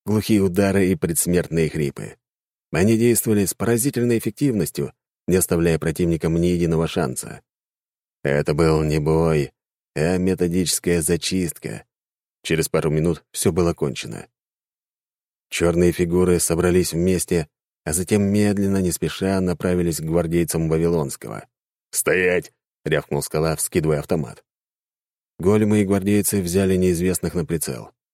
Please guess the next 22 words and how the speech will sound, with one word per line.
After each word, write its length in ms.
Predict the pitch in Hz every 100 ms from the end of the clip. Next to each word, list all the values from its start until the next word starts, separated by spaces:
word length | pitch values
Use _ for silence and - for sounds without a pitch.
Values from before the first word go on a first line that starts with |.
| _ _ _ _ _ _ -
Фигуры 320 | 82 87 95
остановились. 640 | 104 - 107 104 67 62 - _ _ _ _
Одна 340 | 78 82 92 98
из 160 | 85
них 180 | 95 90
сделала 460 | 80 90 90 87 80
шаг 200 | 80 76
вперёд. 440 | - 80 65 - _ _ _ _ _ _ -
Её 200 | 71 78
движения 440 | 78 76 80 80
были 220 | 76 78
плавными, 720 | 78 78 82 82 82 80 80 - _ -
женственными. 840 | 76 82 73 71 - 78 78 76 _ _ _ _ _ _ _ _ _ -
Она 180 | 87 113
подняла 400 | 113 113 117 113
руку 320 | 113 107 107
и 100 | 95
лёгким 400 | 87 98 - 87
движением 500 | 82 80 92 90 87
откинула 440 | 85 - 85 80
забрало 420 | 76 78 78 76 73
шлема. 460 | 73 65 53 -